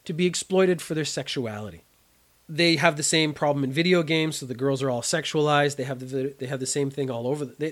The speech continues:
they have the same thing in, in almost all segments have similar problems. They have something where they're exploiting women for sexuality for the appeal of men,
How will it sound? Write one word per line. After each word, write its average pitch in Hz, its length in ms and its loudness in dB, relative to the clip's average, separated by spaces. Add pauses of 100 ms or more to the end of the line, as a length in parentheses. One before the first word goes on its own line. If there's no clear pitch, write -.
they 208 80 6
have 262 140 6
the 262 80 2
same 233 240 2
thing 196 200 2
in, 135 200 -2 (120)
in 139 120 -4
almost 131 340 -4 (760)
all 226 500 6 (200)
segments 175 560 0
have 147 240 0
similar 139 440 0
problems. 101 480 -10
They 120 100 -6
have 120 180 -6
something 160 340 -2
where 143 100 2
they're 123 100 -2
exploiting 151 460 -2
women 127 180 0
for 117 120 -12
sexuality 120 600 -4
for 123 240 -6
the 120 140 -4
appeal 110 340 -6
of 107 80 -6
men, 143 300 4